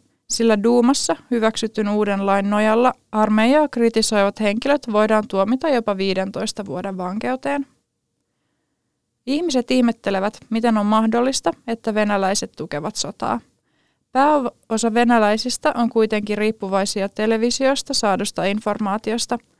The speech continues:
ja jäljellä on vain Putinin kanavia. Internet on edelleen olemassa, mutta suurin osa venäläisistä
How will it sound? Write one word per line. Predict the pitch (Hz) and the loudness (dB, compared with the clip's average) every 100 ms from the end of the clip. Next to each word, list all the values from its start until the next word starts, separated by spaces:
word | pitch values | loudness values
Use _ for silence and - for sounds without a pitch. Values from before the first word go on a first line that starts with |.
| _ _ | _ _
ja | 208 | 0
jäljellä | 226 247 240 208 | 2 4 4 4
on | 196 | 4
vain | 196 202 202 | 2 2 0
Putinin | 170 190 160 180 | -6 -6 -8 -6
kanavia. | 214 190 220 240 247 - _ _ _ _ _ | -4 -4 -2 -2 -2 -6 _ _ _ _ _
Internet | 247 285 269 233 214 - | 4 6 6 4 2 -2
on | 202 | -2
edelleen | 240 262 226 196 | 0 2 2 2
olemassa, | 202 208 226 247 - 277 - - | 2 2 2 0 -2 -4 -6 -14
mutta | 220 233 | -6 -2
suurin | 233 247 233 214 | 2 2 4 0
osa | 214 220 | -2 -2
venäläisistä | 202 208 220 240 254 277 - | 0 2 2 2 0 -4 -4